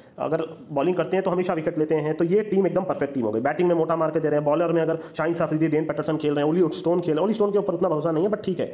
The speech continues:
और Samit Patel थोड़ा एक्सपीरियंस bowler है, तो कहीं ना कहीं आप देखोगे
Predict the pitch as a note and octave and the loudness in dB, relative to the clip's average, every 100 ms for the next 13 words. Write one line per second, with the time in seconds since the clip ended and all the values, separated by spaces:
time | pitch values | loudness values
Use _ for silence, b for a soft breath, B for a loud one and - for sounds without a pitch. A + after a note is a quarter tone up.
0 | B B - F#3 F#3 F#3 E3 F3 E3 D#3+ | B B -4 -2 0 0 0 -2 0 0
1 | D#3 - D#3 D#3 C#3 C#3 C#3 F3 - E3 | -2 -2 0 0 0 0 -2 -4 -2 0
2 | G#3+ F#3 F3+ D3+ C#3+ C#3+ D3 | 0 0 0 0 -2 -2 -2